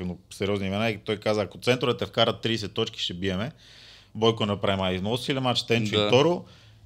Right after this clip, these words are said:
Speaker 1: Игра-, загубихме с продължение и те бяха вкарали в редовното време двайсет и осем точки с Турция. Тоест, реално, прогнозата на Иван Ценов ще се сбъдне, но наистина Филип направи май феноменален матч срещу Литва, но, а, да, как-, при европейски първенства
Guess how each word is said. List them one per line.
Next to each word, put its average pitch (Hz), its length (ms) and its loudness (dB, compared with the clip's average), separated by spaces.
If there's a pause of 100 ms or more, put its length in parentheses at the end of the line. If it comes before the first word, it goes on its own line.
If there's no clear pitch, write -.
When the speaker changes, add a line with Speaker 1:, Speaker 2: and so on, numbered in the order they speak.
(320)
Speaker 1:
Игра-, 120 400 4
загубихме 139 380 2
с 123 60 -4
продължение 120 440 4
и 143 100 0
те 135 100 2
бяха 127 220 2
вкарали 131 340 4
в 117 120 2 (140)
редовното 123 380 2
време 120 220 6
двайсет 101 300 2
и - 60 -2
осем 85 200 -8
точки - 400 -10
с - 80 -10
Турция. - 360 -10 (160)
Тоест, 104 280 -4
реално, 101 320 0 (140)
прогнозата 110 440 2
на 98 60 2
Иван 98 180 2
Ценов 98 220 -2
ще 98 180 -6
се 92 120 -6
сбъдне, 123 260 -2
но 127 60 -2
наистина 123 460 0 (220)
Филип 110 260 -4
направи 107 260 -4
май 104 120 -4
феноменален 95 400 -6
матч 92 220 -6
срещу - 380 -12
Литва, 117 300 -6
но, 107 220 -4 (600)
а, 110 80 4
да, 113 120 8
как-, 110 180 -8 (1080)
при 147 120 4
европейски 127 460 4
първенства 120 640 4